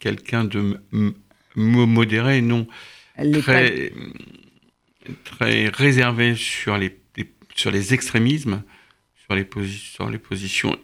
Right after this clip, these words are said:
Speaker 1: idéologiques,
Speaker 2: Oui.
Speaker 1: mais, euh, avec des, des points de vue très forts.
Speaker 2: Mais c'est ce qui va d'ailleurs vous frapper. Euh, donc, on va quand même parler de vous. Vous êtes cinéaste. Vous avez fait en deux mille quatre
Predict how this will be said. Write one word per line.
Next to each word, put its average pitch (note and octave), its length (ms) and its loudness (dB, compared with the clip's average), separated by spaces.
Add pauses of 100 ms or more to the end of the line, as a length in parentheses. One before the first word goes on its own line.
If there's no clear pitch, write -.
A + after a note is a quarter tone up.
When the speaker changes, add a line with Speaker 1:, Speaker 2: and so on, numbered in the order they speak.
(340)
Speaker 1:
idéologiques, A2 840 0 (100)
Speaker 2:
Oui. D3+ 280 0 (280)
Speaker 1:
mais, A2+ 420 4
euh, F#2+ 320 -2 (340)
avec G2 200 -2
des, - 100 -6
des - 180 -8
points - 160 -8
de F#2+ 60 -4
vue G2 80 -6
très - 140 -10
forts. A2 260 -6 (260)
Speaker 2:
Mais F3 60 2
c'est A#3 160 2
ce - 80 -2
qui - 100 -2
va F#3+ 100 4
d'ailleurs F3 200 2
vous F3+ 100 0
frapper. F#3+ 540 -2 (300)
Euh, D3 160 2
donc, D#3+ 180 -2 (300)
on - 40 -4
va C#3+ 120 -6
quand - 120 -4
même D3 360 2
parler D#3+ 340 0
de E3 80 4
vous. B3+ 160 4
Vous E3 220 -4
êtes D3 100 -6
cinéaste. D#3+ 720 -2 (140)
Vous F3+ 240 2
avez F3 180 2
fait - 160 -8
en D#3 120 0
deux D#3+ 100 0
mille D#3 220 -2
quatre - 400 -8